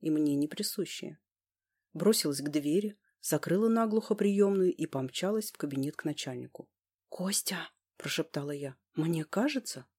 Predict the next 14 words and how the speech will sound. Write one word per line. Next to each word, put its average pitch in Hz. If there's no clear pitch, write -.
или 160
я 175
слышу 185
слишком 185
много 202
того, 151
чего 156
слышать -
не 180
должна?» 185
«Всё -
нормально», 196
отозвался 156
босс 185